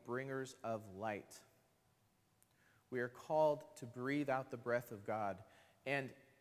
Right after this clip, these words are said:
his very nature, the Holy Spirit's very nature, is the pneuma, the breath of God. We're able, as Christians who are alive in him, to speak words of life to other people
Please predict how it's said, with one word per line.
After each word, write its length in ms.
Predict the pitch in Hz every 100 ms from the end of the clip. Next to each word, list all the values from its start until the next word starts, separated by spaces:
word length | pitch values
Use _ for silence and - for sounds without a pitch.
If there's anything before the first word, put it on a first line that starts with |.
| _ _ _ _
his 220 | - 156 135
very 280 | 156 156
nature, 380 | 135 139 143 117
the 80 | 98
Holy 240 | 104 139
Spirit's 400 | 131 - 143 123
very 240 | 113 131 127
nature, 420 | 123 135 - 110
is 120 | 101
the 120 | 107
pneuma, 400 | 113 131 127 90 98 - _ _ -
the 60 |
breath 400 | 92 110 120 123
of 140 | 123 113
God. 320 | 113 95 87 98 - _ _ _ _ _ _ _ _ _ -
We're 380 | 120 127 120 - - - _ _ _ 127
able, 500 | 147 143 113 104 113 - -
as 180 | 120 -
Christians 800 | - 156 - 117 95 95 - - _ _
who 80 | 120
are 60 | 107
alive 420 | 104 110 127 139
in 100 | 139
him, 240 | 143 127 85 85 - - _ _ _ _ _ _ _ _ _ _ _ _ _ - _
to 100 | -
speak 380 | 117 - 160 160 120
words 380 | 113 147 160 143 139
of 180 | 131 117
life 280 | 135 135 - -
to 120 | 127
other 160 | 120 110
people 400 | - 127 -